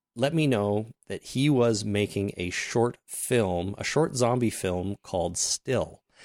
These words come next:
And that movie is now complete, and I've seen it, and it's awesome. So Carl wanted to include a digital download and a D V D copy of the movie in our prize pack, which I was more than happy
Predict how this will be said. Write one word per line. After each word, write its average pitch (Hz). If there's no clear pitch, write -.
And 98
that 117
movie 131
is 113
now 90
complete, 147
and 98
I've 110
seen 220
it, 87
and 113
it's 110
awesome. 80
So 107
Carl 170
wanted 123
to 101
include 123
a -
digital 120
download 110
and 107
a 98
D 107
V 110
D 104
copy 92
of 107
the 107
movie 95
in 104
our 92
prize -
pack, -
which -
I 85
was 85
more 95
than 90
happy 87